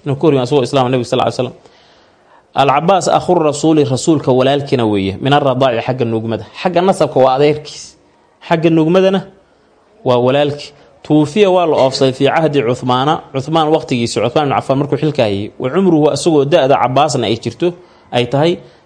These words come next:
thamaanin wa thamaanuuna sana, siddeetan iyo siddeed sana ayuu jiray. Kan kale waxa weeye, wa Diraar, Diraar oo ninka loo yaqaano Diraar.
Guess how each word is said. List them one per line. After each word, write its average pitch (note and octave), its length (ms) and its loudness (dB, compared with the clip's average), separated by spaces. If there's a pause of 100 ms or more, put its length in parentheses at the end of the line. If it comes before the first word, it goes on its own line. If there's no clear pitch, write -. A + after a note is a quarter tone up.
(120)
thamaanin C#3+ 480 -4
wa C#3 120 -4
thamaanuuna B2 640 -6
sana, G#2 280 -8 (240)
siddeetan C#3+ 480 -4
iyo C3+ 100 -2
siddeed C3 320 -4
sana B2 300 -4
ayuu A#2 160 -4
jiray. - 260 -12 (1900)
Kan C3 160 -4
kale D#3 160 2
waxa E3+ 220 2
weeye, D3 240 2
wa C#3 120 2
Diraar, C#3 360 2 (440)
Diraar D3 260 2
oo C3+ 60 0
ninka C3 240 -2
loo B2 120 4
yaqaano G#2+ 400 0
Diraar. A#2 280 0